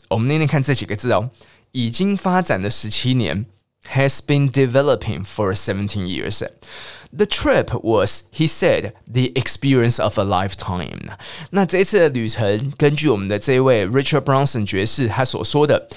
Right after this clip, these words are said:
就是一辈子一定要有的经验啊。所以经验叫experience，experience，对不对？然后一辈子就叫做lifetime。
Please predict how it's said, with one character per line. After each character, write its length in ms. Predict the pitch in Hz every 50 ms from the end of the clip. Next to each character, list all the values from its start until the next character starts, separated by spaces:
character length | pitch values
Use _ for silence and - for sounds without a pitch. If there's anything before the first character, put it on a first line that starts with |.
| - - - -
就 120 | - 135
是 180 | 120 127 113 -
一 100 | - 143
辈 260 | 135 - 190 190 165 135
子 180 | - - 123
一 120 | 113 135 131
定 100 | 165 165
要 100 | 143 131
有 160 | 117 98 101
的 120 | 107 107
经 360 | 104 - - 139 139 135 143
验 220 | 143 143 120 101 87
啊。 240 | 80 - - - - _ - _ _ _ _ _ _
所 180 | - - 233
以 180 | 220 - - - _ _
经 320 | - - 196 202 220 233
验 160 | 226 196 147
叫 260 | 143 - 139 101 - - _ _ _ _ _
experience，experience， 3000 | - 120 - - - - 131 123 120 110 101 78 64 71 104 - - - - - - _ _ _ _ _ _ _ - 123 120 131 131 - - - - - - - 139 135 135 135 131 120 107 92 69 60 53 58 67 73 110 - - - - - - _ _ _
对 100 | - 127
不 60 | 135
对？ 120 | 160 151 135 - - - - - - - - -
然 120 | 120 139
后 60 | 165 -
一 80 | 185
辈 220 | 160 - 214 185 147
子 200 | 110 - 101 -
就 220 | - - - 120
叫 140 | 120 113 107
做 260 | 110 110 95 - -
lifetime。 1040 | - 117 117 117 120 123 123 - - - - 104 92 73 50 50 55 60 67 -